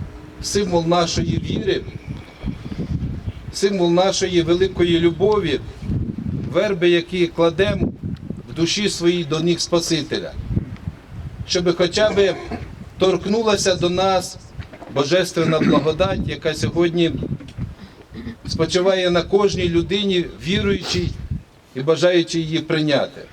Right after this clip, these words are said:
Це дійсно велике чудо. Як і велике чудо, що ми сьогодні зібралися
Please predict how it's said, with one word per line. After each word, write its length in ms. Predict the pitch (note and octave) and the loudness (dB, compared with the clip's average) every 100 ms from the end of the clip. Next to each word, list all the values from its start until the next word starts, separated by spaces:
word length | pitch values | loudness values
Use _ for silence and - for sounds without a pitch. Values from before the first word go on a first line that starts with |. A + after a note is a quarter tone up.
| - - - - - - - - - - - - | -20 -20 -20 -20 -20 -18 -18 -18 -20 -16 -14 -8
Це 120 | D#3+ | -4
дійсно 380 | D#3 A3 - E3+ | -2 -2 0 0
велике 420 | F3 F3+ F3+ F3 | 2 2 2 0
чудо. 400 | E3 F3+ C#3+ G#2 - - - - - - - - - - C4 - - | 0 0 0 -4 -12 -20 -20 -20 -16 -8 -8 -8 -14 -18 -18 -20 -8
Як 180 | C3 D#3+ | -4 0
і 60 | F3+ | 2
велике 420 | G3 G#3+ - G3+ | 2 0 0 -2
чудо, 360 | - A3 F#3+ E3+ | 0 -2 2 0
що 240 | - F3+ | 0 0
ми 140 | G3+ | 0
сьогодні 460 | G3 F3+ F3+ F3 E3+ | 0 2 2 2 2
зібралися 760 | D#3 E3 F3+ F#3 F3+ - E3 | 2 2 4 4 2 2 0